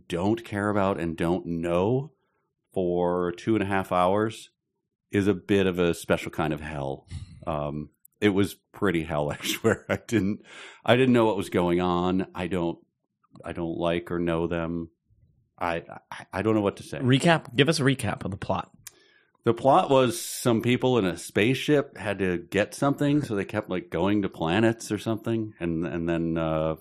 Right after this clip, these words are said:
Speaker 1: picking up things and then fighting ghosts. I had, we had a discussion afterwards. This, I did not know that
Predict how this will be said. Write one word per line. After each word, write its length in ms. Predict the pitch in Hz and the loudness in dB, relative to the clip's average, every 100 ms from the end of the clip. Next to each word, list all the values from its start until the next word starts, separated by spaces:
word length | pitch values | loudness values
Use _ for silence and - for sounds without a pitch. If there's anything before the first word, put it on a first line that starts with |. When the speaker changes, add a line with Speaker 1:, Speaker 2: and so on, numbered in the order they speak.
| - _ _ _ - | -12 _ _ _ -6
Speaker 1:
picking 320 | 98 104 98 | -4 0 2
up 200 | 92 - | 0 0
things 480 | 98 95 98 90 82 | 0 2 0 -2 -6
and 140 | 85 | -2
then 120 | 82 | -2
fighting 420 | - 90 92 90 | 0 0 0 -2
ghosts. 640 | 80 80 110 127 - - - _ _ _ _ | -2 -2 0 -2 -10 -16 -18 _ _ _ _
I 80 | 110 | 4
had, 120 | 131 | 4
we 160 | 127 143 | 4 4
had 120 | 139 | 4
a 260 | 131 113 95 | 0 -4 -6
discussion 480 | 117 - 151 135 113 | -6 4 4 4 0
afterwards. 560 | 92 127 - 104 90 | 2 2 2 2 2
This, 180 | 127 143 | 0 2
I 120 | 117 | 0
did 200 | 101 127 127 | 2 4 4
not 220 | 104 98 | 2 4
know 260 | 101 87 | 2 4
that 180 | 82 82 | 2 -2